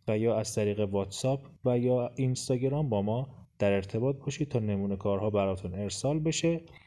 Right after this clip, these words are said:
و قیمت رو خدمت شما عرض کنیم. سپاسگزاریم از همراهی شما.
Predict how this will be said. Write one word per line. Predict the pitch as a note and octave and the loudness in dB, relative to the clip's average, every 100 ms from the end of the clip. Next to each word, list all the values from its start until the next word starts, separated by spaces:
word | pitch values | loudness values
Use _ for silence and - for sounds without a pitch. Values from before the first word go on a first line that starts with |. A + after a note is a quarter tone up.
| _ _ | _ _
و | A#2 | 0
قیمت | A2+ G#2+ A2 B2 - | 2 0 0 -2 -4
رو | |
خدمت | C3 G2 G2 G2 | -4 -2 -2 -4
شما | A2 G#2 G2 A2+ C3 - - _ - | -4 -4 -4 -2 -4 -8 -18 _ -8
عرض | F2 - - | -6 -6 -10
کنیم. | - - _ - - - | -12 -16 _ -20 -20 -8
سپاسگزاریم | - A#2 A#2+ - A#2+ B2+ D#3+ | -4 0 0 2 2 2 2
از | D3+ C#3+ | 0 -2
همراهی | D3 C#3 C#3 C#3+ C#3 | 0 2 2 2 0
شما. | C#3+ C#3 D3+ F3 | 0 2 2 0